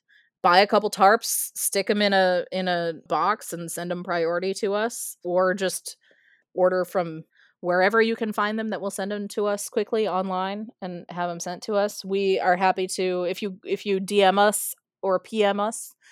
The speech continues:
um, on Twitter or Facebook, respectively,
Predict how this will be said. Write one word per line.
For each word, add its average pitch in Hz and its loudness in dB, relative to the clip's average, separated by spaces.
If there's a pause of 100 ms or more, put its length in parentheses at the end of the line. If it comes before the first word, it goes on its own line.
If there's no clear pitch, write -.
(280)
um, 160 -2
on 165 -6
Twitter 180 -2
or 175 -2
Facebook, 175 -6
respectively, 190 -6